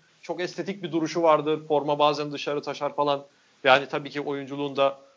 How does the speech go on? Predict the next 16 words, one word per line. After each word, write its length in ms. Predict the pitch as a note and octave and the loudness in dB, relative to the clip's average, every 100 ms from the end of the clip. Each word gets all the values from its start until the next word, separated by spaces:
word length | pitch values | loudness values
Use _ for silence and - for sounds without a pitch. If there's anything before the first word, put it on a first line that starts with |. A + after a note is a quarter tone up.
| _ | _
tartışacak 420 | D3 C3 D#3+ E3 | 0 0 -2 -2
bir 100 | D3+ | 0
durum 180 | G3 G3 | 2 4
yoktur. 360 | G3+ G3 C#3+ B2+ | 2 2 2 4
Roberto 380 | E3 F3 G3 | 6 6 4
Baggio 280 | G3+ G3 A3+ A3+ | 0 0 2 2
öyle 280 | A#3 A3 | 2 2
bir 200 | G#3+ G#3+ - _ _ _ _ - - | -2 -6 -10 _ _ _ _ -8 -4
hissiyatı 720 | G#3 G3+ G3 E3 D#3+ A3+ D3 | -4 -2 4 4 4 -4 0
bende 260 | F#3 A3+ C4+ | 0 0 -2
uyandıran 560 | A#3+ G3+ G3+ A#3 E3+ | 0 0 -2 -2 0
Nedeljko 440 | F#3 A3+ A#3 A3 G#3+ | 0 0 0 0 2
Jovanovic 500 | F#3+ G3 D#3 C3 B2+ | 2 0 -4 -8 -10
oldu 180 | A2+ | -10
hocam 200 | A2+ A2 G2 | -12 -14 -18
ya. 140 | G2 | -20